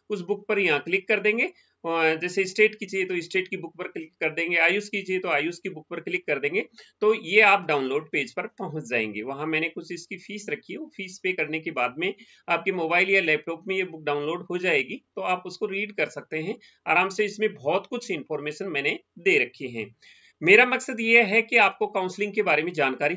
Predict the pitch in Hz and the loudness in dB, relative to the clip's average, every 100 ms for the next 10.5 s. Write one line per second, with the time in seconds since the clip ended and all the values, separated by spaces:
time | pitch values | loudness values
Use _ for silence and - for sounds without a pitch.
0 | 180 139 143 - 101 - _ 147 151 156 | -4 -6 -6 -10 -16 -18 _ -2 2 2
1 | 156 180 185 180 160 156 202 214 254 247 | 2 -4 -10 -8 -6 -4 -4 -4 -4 -4
2 | 226 156 151 208 208 147 135 175 226 196 | -2 -4 -2 -4 0 0 2 2 4 2
3 | 170 320 - - - 226 220 285 240 226 | 2 -2 -6 -4 6 6 8 8 8 6
4 | 254 226 247 202 170 180 202 226 240 202 | -2 -2 2 4 4 4 4 4 2 2
5 | 240 240 254 165 - 170 123 117 110 104 | -2 -2 -2 -2 -4 0 2 2 0 -6
6 | _ _ _ _ - 196 208 202 269 269 | _ _ _ _ -4 -2 -2 0 2 2
7 | 294 - 160 196 208 196 143 160 185 202 | -2 0 4 4 2 -2 -2 0 2 2
8 | 170 196 196 196 196 185 190 185 185 208 | 2 0 2 2 2 0 -4 -4 -6 -6
9 | 202 - 151 - 196 - _ 143 131 180 | -10 -10 -10 -4 -6 -6 _ -8 -6 -6
10 | 180 202 220 185 254 | -6 -8 -6 -4 -6